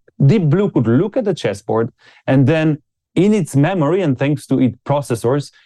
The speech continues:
it could predict two hundred million moves per second. So it would just start moving the chess pieces on the board as quickly as it could, two hundred million moves per second,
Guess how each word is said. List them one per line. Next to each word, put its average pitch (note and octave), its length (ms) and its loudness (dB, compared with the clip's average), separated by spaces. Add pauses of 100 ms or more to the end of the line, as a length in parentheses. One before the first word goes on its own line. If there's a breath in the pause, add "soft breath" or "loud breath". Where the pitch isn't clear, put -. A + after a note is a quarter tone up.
(200 soft breath)
it C#3+ 160 0
could D#3 260 0 (460)
predict - 440 0
two A#3 160 2
hundred E3+ 380 0
million D3 420 2
moves C3+ 320 0
per A2 140 -4
second. - 420 -6
So A#2+ 340 -2
it C#3 140 0
would C#3 120 4
just - 180 -2
start E3 240 -2
moving C#3+ 520 2 (280)
the B2 80 0
chess - 480 -4 (200)
pieces C3 540 0
on C3+ 180 2
the B2 80 2
board C3+ 500 -2 (340)
as D3+ 200 -2
quickly D3+ 400 0
as B2+ 100 0
it A#2 140 -6
could, F#3+ 300 0 (300)
two G#3 140 0
hundred D3+ 300 0
million C#3+ 440 2
moves C#3 200 0
per A#2+ 120 -4
second, C#3+ 460 -2